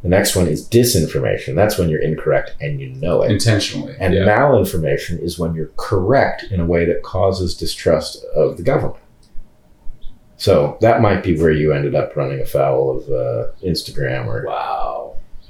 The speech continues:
Speaker 2: Well, t-,
Speaker 1: Yeah,
Speaker 2: so
Speaker 1: wow.
Speaker 2: back, so back me up in terms of, um, all right, what did you get right? What did you get wrong? And what is the jury still out about on?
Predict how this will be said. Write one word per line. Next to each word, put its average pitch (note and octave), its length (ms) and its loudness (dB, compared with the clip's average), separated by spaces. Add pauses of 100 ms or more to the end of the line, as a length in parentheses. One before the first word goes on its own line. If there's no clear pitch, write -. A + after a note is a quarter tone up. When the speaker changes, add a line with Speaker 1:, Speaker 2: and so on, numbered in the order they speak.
(220)
Speaker 2:
Well, D3 260 6
t-, - 140 4
Speaker 1:
Yeah, A2+ 60 8
Speaker 2:
so F#3 200 8
Speaker 1:
wow. G3+ 180 8
Speaker 2:
back, - 100 4
so G3 160 6
back G3+ 240 4
me G#3 120 2
up E3 140 2
in D3 160 4
terms C#3 320 2
of, A#2 280 4 (1080)
um, C#3 300 4
all C#3 100 2
right, A2+ 320 4 (260)
what D#3 180 6
did G3 140 4
you F#3 120 4
get D3+ 140 6
right? A2 540 4 (300)
What C#3+ 160 6
did D#3+ 160 4
you D3 120 4
get C3+ 200 6
wrong? G#2 640 4 (180)
And G#2+ 320 4
what C#3 180 6
is B2 420 4
the A2 100 4
jury G#2+ 380 4
still - 240 2
out G2+ 180 4
about - 300 0
on? - 340 -8